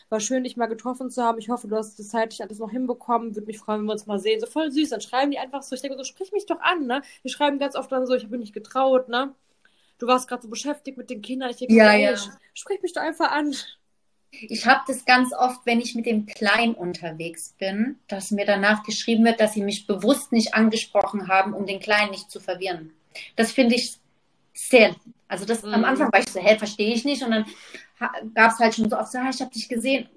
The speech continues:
Speaker 2: Klar, mit deinem Mann oder, ähm, mit dem Kleinen, aber ganz oft so, „Ja, ich hab dich, glaub ich, mit dem Süßkeks gesehen. Kann es sein, dass du da und da warst?“ Dann sag ich, „Ja, genau, wir waren einkaufen“ oder „Ja,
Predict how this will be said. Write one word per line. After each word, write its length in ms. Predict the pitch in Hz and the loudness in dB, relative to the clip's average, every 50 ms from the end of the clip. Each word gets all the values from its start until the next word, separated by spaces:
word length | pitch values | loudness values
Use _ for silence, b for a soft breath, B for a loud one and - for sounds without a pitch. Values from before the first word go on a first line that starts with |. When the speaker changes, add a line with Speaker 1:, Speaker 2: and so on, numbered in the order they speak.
| - - | -18 -6
Speaker 2:
Klar, 220 | - 190 180 180 180 | 0 0 2 2 0
mit 140 | 175 175 | -2 -4
deinem 140 | 180 170 175 | -4 -2 0
Mann 220 | 185 214 233 240 214 | 2 2 2 2 2
oder, 400 | 214 202 190 180 170 170 170 170 | 2 2 2 2 2 0 -2 -4
ähm, 240 | 170 165 170 156 - - - 156 | -6 -8 -10 -12 -12 -14 -12 -12
mit 140 | - 208 202 | -10 -8 -6
dem 120 | 214 208 208 | -4 -4 -2
Kleinen, 260 | 208 226 220 214 196 | 2 2 2 4 4
aber 140 | 180 180 180 | 4 2 4
ganz 180 | 202 208 214 208 | 2 0 0 0
oft 180 | 226 - - | -6 -8 -4
so, 80 | - 220 | -2 0
„Ja, 220 | 214 208 208 208 B B B | 2 2 0 -2 B B B
ich 80 | B - | B -8
hab 100 | 262 247 | -6 -6
dich, 140 | 269 262 - | -6 -2 2
glaub 180 | 277 262 247 247 | 2 2 2 2
ich, 80 | - | 0
mit 120 | 240 220 214 | -2 -2 0
dem 100 | 220 214 | 0 0
Süßkeks 600 | - - 339 330 - - 320 320 311 311 - - | 0 0 -4 -4 -2 0 0 0 0 0 -2 -6
gesehen. 300 | - 277 233 277 269 240 | -6 -2 0 2 2 2
Kann 140 | 240 233 226 | 4 2 2
es 80 | 226 220 | 4 4
sein, 180 | 240 226 226 | 4 4 4
dass 140 | 220 233 - | 2 0 -2
du 80 | - 233 | -2 2
da 220 | 220 208 196 190 | 4 4 4 4
und 80 | 190 180 | 2 4
da 140 | 214 240 254 | 4 4 4
warst?“ 180 | 294 277 - | 2 -2 -6
Dann 80 | 214 196 | -10 -10
sag 180 | - 196 202 - | -10 -10 -12 -12
ich, 120 | - - | -10 -6
„Ja, 160 | 311 339 339 330 | -4 -4 -4 -4
genau, 280 | 302 285 294 294 294 277 | -4 -6 -6 -6 -4 -4
wir 120 | 269 254 | -4 -4
waren 160 | 247 233 233 | -4 -4 -6
einkaufen“ 440 | - 240 262 269 - 269 254 247 226 | -6 -6 -8 -8 -8 -12 -14 -12 -12
oder 120 | 220 - | -14 -8
„Ja, 160 | 185 202 233 | -4 -2 -2